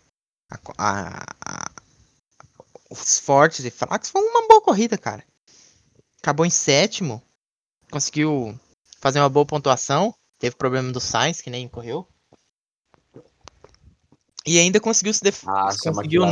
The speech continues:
Speaker 1: não
Speaker 2: tivesse com os dois carros hoje, velho.
Speaker 1: conseguiu não perder a posição pro Gasly, conseguiu manter um ritmo de não ser atacado pelo Gasly, que vinha muito rápido com o pneu mais novo.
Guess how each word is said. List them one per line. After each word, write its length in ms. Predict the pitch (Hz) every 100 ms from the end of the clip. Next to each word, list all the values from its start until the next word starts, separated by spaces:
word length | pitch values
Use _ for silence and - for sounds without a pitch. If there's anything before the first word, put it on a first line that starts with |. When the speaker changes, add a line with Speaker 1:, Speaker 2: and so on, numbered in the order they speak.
| 180 214
Speaker 1:
não 80 |
Speaker 2:
tivesse 200 | 226 202 143
com 60 |
os 100 | 107
dois 240 | 110 95 -
carros 460 | 101 101 107 92
hoje, 420 | 101 101 98 95 92
velho. 540 | 98 92 92 90 95 _ _ _
Speaker 1:
conseguiu 380 | - 156 165 170
não 200 | 170 185
perder 720 | 214 247 208 151 117 139 202 214
a 60 |
posição 380 | - 147 - 139
pro 100 | 135
Gasly, 800 | 131 117 - 113 147 220 208 107 - - _ -
conseguiu 280 | - 131 143
manter 200 | 143 160
um 60 |
ritmo 400 | 165 143 170 160
de 100 | 135 135
não 100 | 131
ser 140 | 139
atacado 320 | 127 127 123
pelo 180 | - 113
Gasly, 380 | 107 101 - 185
que 120 | -
vinha 200 | 185 285
muito 360 | 359 269 381 320
rápido 380 | 151 165 156 143
com 60 |
o 40 | -
pneu 200 | 143 139
mais 200 | 127 -
novo. 280 | 117 -